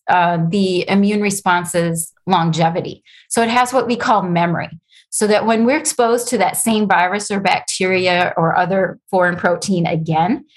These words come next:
we have this long-lasting immunity, and the immune system, because it remembers, he's like, "Hey, I saw that before."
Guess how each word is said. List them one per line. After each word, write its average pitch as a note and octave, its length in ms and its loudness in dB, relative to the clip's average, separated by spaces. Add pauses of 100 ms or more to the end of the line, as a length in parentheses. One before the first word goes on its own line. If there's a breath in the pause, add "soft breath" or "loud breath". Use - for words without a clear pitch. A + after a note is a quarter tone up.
(260 soft breath)
we A#3 60 -2
have C#4 160 0
this C#4+ 160 0
long-lasting A#3 800 2
immunity, G3+ 680 0 (240 loud breath)
and G#3 160 2
the G3+ 60 2
immune A3 260 2
system, A#3 480 0
because B3 380 0
it C4 100 0
remembers, G#3 600 2
he's G#3+ 140 -4
like, A3+ 180 0
"Hey, C4+ 200 2
I G#3+ 100 0
saw A#3 280 2
that A#3+ 220 0
before." F3+ 500 -2